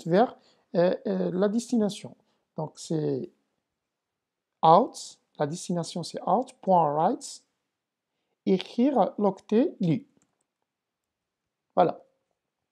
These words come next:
Alors, nous avons le input, euh, euh, point read et output point write, read, write, nécessite un try catch,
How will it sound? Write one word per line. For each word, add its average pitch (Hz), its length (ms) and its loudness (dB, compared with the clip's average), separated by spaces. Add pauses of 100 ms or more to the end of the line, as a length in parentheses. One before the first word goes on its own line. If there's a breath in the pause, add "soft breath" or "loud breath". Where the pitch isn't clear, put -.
(720 loud breath)
Alors, 233 200 6
nous 247 160 6
avons 226 380 6
le 185 240 0
input, 240 720 2
euh, 156 840 -2 (300)
euh, 170 260 4
point 185 320 2
read 190 580 0
et 165 400 0
output 190 640 -2
point 151 220 2
write, 180 300 -2
read, 170 400 0
write, 156 420 -6 (360 soft breath)
nécessite 208 680 -2
un 175 140 -2
try 147 280 -6
catch, - 520 -6